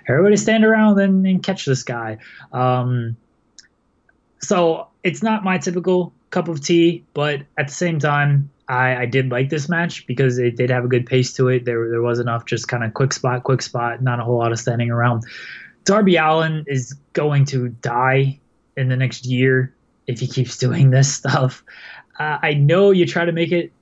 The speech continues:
as safe as possible. This man looks like he just kills himself every single time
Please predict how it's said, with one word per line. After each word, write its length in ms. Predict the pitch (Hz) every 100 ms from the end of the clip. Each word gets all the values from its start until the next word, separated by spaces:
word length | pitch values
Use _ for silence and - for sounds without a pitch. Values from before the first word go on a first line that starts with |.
| _ -
as 140 | 123
safe 420 | - - 147 165
as 120 | 147 135
possible. 720 | - 147 143 165 165 165 165 - _ _ _ _
This 240 | 214 208
man 500 | 175 160 156 151 143 143
looks 280 | 143 139
like 200 | 143 127
he 400 | - 143 147 139
just 480 | 127 131 120 - _ -
kills 280 | 165 143
himself 580 | 131 117 135 117 113 - _ _ -
every 280 | 165 160 175
single 320 | 175 151 139
time 480 | 135 127 120 120